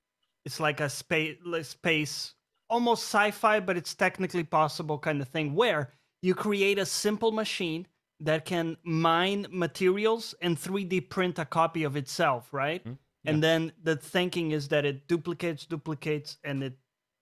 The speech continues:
Speaker 1: all of a sudden the whole galaxy is filled with these machines.
Speaker 2: Right.
Speaker 1: But imagine that you had to seed the first machine with the consciousness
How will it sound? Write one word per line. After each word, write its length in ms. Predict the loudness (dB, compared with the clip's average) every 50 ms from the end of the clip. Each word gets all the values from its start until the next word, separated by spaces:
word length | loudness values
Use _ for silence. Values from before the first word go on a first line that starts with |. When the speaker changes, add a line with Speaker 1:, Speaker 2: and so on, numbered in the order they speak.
| _ _ _ _ _ 0
Speaker 1:
all 120 | 2 2 2
of 80 | 2
a 60 | -2
sudden 340 | -2 0 0 0 0 0 0
the 60 | -2
whole 220 | -2 0 0 2 2
galaxy 580 | 4 4 4 4 2 0 -4 -6 -6 -6 -6
is 140 | -6 -6 -8
filled 340 | -8 -4 -2 -2 -2 -2 -4
with 160 | -6 -8 -8 -6
these 200 | -6 -6 -6 -6
machines. 600 | -8 -8 -8 -8 -8 -10 -10 -10 -12 -16 _ _
Speaker 2:
Right. 220 | -6 -6 -6 -6 -8 _ _ -12
Speaker 1:
But 440 | -8 -2 0 2 2 0 0 -4 _ _ _ _ _ _ _ _ _ _ _ _ _ _
imagine 500 | -2 0 2 2 2 2 0 -2 -4 -4
that 120 | -4 -4 -4
you 200 | -4 -6 -8 -8
had 340 | -8 -6 -6 -6 -6 -6 -6
to 100 | -8 -8
seed 640 | -8 -8 -8 -6 -4 -4 -4 -4 -4 -4 -6 -6 -10 _ _ _ _ _ -4
the 120 | -2 -2 -2
first 600 | -2 -6 -6 -2 0 0 0 0 -4 -8 -6 -4
machine 600 | -4 -2 -2 -4 -4 -6 -6 -6 -6 -8 -10 -12 _ _ _ _ _ _ _ _ -4
with 300 | 0 0 0 0 0 0
the 80 | -2 -2
consciousness 960 | -2 0 0 0 0 0 -2 -2 -4 -4 -4 -4 -6 -6 -6 -6 -8 -10